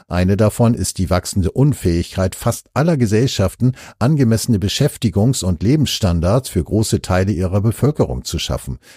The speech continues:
wie man an den Rostgürteln, ehemalige Industriestaaten, sowohl in China als auch in den U S A, im Hinterland Europas und an dem sozialen Abstieg gebildeter städtischer Bevölkerungsschichten sehen kann.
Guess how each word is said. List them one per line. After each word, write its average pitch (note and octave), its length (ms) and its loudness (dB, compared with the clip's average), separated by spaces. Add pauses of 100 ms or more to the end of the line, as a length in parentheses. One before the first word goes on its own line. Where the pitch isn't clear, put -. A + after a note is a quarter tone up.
wie G2+ 140 2
man D2 200 2
an D#2 140 -2
den C#2+ 160 -2
Rostgürteln, G#2 960 2
ehemalige C#2 600 -4
Industriestaaten, D#2+ 920 -2
sowohl G#2+ 360 2
in A2+ 100 2
China A2+ 460 2
als G2 200 -6
auch F2+ 140 -2
in G2 100 2
den F2 160 0
U G2 180 2
S F#2 180 0
A, A2 240 2 (280)
im F#2 140 2
Hinterland F#2+ 480 2
Europas G2+ 640 2
und D#3 300 2
an A2+ 140 0
dem G2+ 140 2
sozialen F#2+ 520 -2
Abstieg - 500 0
gebildeter G2+ 600 2
städtischer F2+ 540 -2
Bevölkerungsschichten F2+ 960 -2
sehen G2+ 300 0
kann. - 300 -12